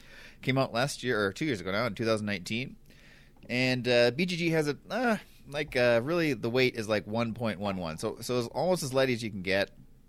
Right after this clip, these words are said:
Uh, take, plays in about thirty to forty-five is what they have it. That's pretty variable depending on how many people you're playing with, but, um, uh, w-, but within the right wheelhouse or with the right, uh, range, I would say, of times.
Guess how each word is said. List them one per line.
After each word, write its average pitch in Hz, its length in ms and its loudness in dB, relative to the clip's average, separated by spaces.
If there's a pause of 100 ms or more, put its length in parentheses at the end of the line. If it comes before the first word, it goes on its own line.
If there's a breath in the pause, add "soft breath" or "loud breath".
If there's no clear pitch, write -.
(800)
Uh, 104 500 0
take, - 340 -4
plays 151 220 4
in 139 60 -4
about 135 240 0
thirty 135 180 -4
to 120 60 -4
forty-five 104 480 0
is 90 100 -6
what 92 80 -10
they 92 80 -6
have 92 220 -2
it. 90 180 -2 (240 loud breath)
That's 240 180 -2
pretty 196 220 0
variable 113 400 4
depending 107 300 -2
on 101 280 -2
how 117 120 -4
many 120 140 -2
people 113 220 -4
you're 98 100 0
playing 160 300 -4
with, 143 360 -2
but, - 400 -2
um, 95 460 0 (680 loud breath)
uh, 143 140 -4
w-, 170 160 -6
but 180 140 0
within 180 260 0
the 151 80 -2
right 117 420 2
wheelhouse 92 520 0
or 87 120 -2
with 87 200 -4
the 95 60 -6
right, 98 280 -2
uh, 87 100 -2
range, 87 360 -6
I 82 60 -6
would 82 120 -10
say, 82 140 -10
of 82 120 -10
times. 80 380 -12